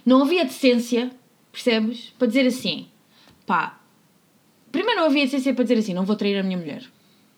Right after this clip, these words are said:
Ok? Não havia esta decência. Depois não havia decência.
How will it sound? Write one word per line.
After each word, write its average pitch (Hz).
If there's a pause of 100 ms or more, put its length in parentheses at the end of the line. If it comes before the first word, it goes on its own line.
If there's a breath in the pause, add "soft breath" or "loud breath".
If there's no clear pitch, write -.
(220)
Ok? 240
Não 196
havia 202
esta 190
decência. - (2250 loud breath)
Depois 339
não 294
havia 311
decência. 208